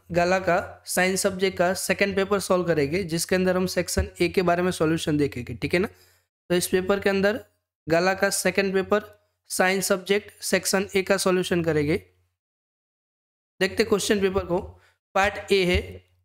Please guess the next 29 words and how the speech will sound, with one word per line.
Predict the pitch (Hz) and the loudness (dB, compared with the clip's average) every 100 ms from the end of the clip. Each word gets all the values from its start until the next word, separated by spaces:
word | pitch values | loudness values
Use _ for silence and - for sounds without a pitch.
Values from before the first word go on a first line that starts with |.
| - | -2
ऑब्जेक्टिव | 185 196 196 220 | 2 2 2 0
सॉल्यूशन | 208 190 190 190 170 | 2 2 2 0 0
का। | 165 202 - _ - | 0 -2 -8 _ -4
इसके | 175 - | -2 0
अंदर | 196 208 | 2 2
पहला | 208 180 190 | 2 2 2
पार्ट | 202 208 185 | 2 0 0
जो | 190 | 2
है | 175 180 - - | 2 0 -4 -4
वो | 185 160 92 90 - _ _ _ _ _ _ _ - | 0 0 -2 -14 -20 _ _ _ _ _ _ _ -2
एमसीक्यू | 196 202 226 220 220 | 0 2 0 2 2
वाला | 208 202 | 2 0
ऑप्शन | - 202 170 | 0 -2 0
है, | 196 - | -2 0
ठीक | 180 | 0
है | 190 | 0
ना। | 247 | -2
तो | - 180 | -2 -2
इसमें | - 196 | 0 -2
से | - | -2
पहला | 190 190 | 0 2
क्वेश्चन | 196 185 - 190 | 2 0 0 0
देखते | 180 180 | 0 0
हैं, | 190 | -2
"What | 165 170 | 0 2
is | 202 196 | 2 2
the | 202 202 - | 0 -2 0
true | 202 233 | 2 0
statement | - 180 180 180 170 | 0 0 0 0 0